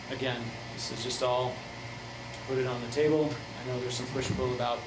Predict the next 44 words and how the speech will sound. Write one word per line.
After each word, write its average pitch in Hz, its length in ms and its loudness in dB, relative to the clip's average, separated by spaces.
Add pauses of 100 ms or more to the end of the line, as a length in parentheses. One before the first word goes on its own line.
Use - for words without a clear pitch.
(640)
<laughs> - 720 -4
those 127 220 2
funds, 127 420 -2
district 127 360 -2
versus 123 380 -2
town-wide 120 440 -2 (140)
need. 120 120 -4 (1000)
So 123 180 -4
I 123 60 -2
get 120 140 -4
that. 117 140 0 (180)
Some 156 120 2
of 151 60 6
the 147 80 8
other 147 140 6
projects 143 360 2
on 131 80 0
the 123 60 -4
town's 131 240 0
list 127 220 0 (500)
are 131 360 4 (200)
what 131 140 0
we've 131 160 2
said 127 260 0
we 127 140 6
were 131 100 2
gonna 123 280 0
do 127 160 2
all 127 200 2
along. 127 300 0 (580)
Try 131 120 2
to 127 40 2
figure 131 220 2
out 123 60 2
how 131 100 2
to 127 80 4
use 127 160 2
the 127 80 -2
funds 123 340 0
to - 60 -8
put 131 120 2
us 127 140 2
in 127 140 0
position 127 520 0